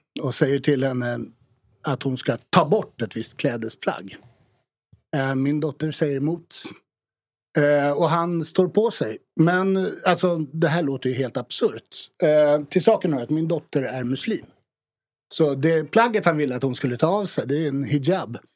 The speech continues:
Alltså huvudduk eller vad man kallar det. Ehm, <clears throat> min dotter stod på sig.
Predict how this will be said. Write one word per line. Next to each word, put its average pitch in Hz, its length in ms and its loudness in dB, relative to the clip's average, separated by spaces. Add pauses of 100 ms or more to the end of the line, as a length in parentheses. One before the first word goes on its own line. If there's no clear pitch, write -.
(480)
Alltså 127 460 -8 (500)
huvudduk 120 680 -6
eller 107 140 -6
vad 117 120 -6
man 120 120 -10
kallar 107 260 -8
det. 98 80 -16 (1500)
Ehm, 170 500 -2 (240)
<clears throat> 147 320 -2
min 202 260 0
dotter 202 300 0
stod 156 260 -2
på 254 160 2
sig. - 160 -6